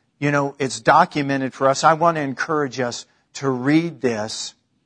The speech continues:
over the next several weeks. Start in chapter thirty-seven, go through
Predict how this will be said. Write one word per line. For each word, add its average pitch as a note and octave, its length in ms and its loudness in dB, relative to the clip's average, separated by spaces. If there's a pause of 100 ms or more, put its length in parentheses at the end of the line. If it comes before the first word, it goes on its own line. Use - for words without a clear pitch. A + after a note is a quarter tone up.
(1500)
over C3 200 4
the A#2 120 -4
next A#2+ 260 -4
several A2 300 -6
weeks. G2+ 260 -10
Start C#3 300 2
in F#3 200 -2
chapter C#3+ 400 -2
thirty-seven, B2 760 -4
go B2+ 320 2
through A#2+ 480 -6